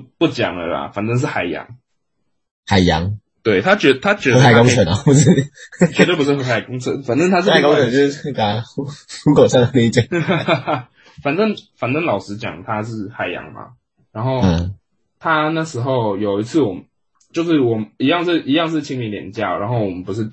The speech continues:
Speaker 1: 有去烤肉嘛，就是店面的。
Speaker 2: 对，有，有，有。诶，
Speaker 1: 然后那时候
Speaker 2: 清明连假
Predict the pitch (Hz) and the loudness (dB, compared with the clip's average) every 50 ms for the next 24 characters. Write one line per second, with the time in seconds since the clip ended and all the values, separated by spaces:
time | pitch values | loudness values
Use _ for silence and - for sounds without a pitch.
0 | 104 95 - 110 95 90 - 117 - - 80 - - 104 107 95 90 85 69 67 | -8 -6 -4 -4 -4 -4 -6 -8 -6 -6 -6 -4 -2 -2 -2 -2 -2 -4 -8 -10
1 | - - 104 110 104 101 98 - - _ _ _ _ _ _ _ - 139 120 101 | -8 -8 -6 -6 -6 -6 -6 -10 -14 _ _ _ _ _ _ _ 0 0 0 0
2 | 104 110 110 87 - - - - 78 78 82 - - 80 82 82 80 76 73 64 | 0 -2 -4 -4 -6 -6 -4 -4 -4 -4 -6 -6 -4 -2 -2 -2 -2 -2 -4 -6
3 | 58 92 101 _ _ _ - - 143 175 - 123 135 139 185 170 160 - 113 127 | -8 -10 -14 _ _ _ 0 0 0 2 2 2 4 6 6 6 6 6 4 4
4 | 120 123 - 120 - - | 4 2 2 0 -2 -10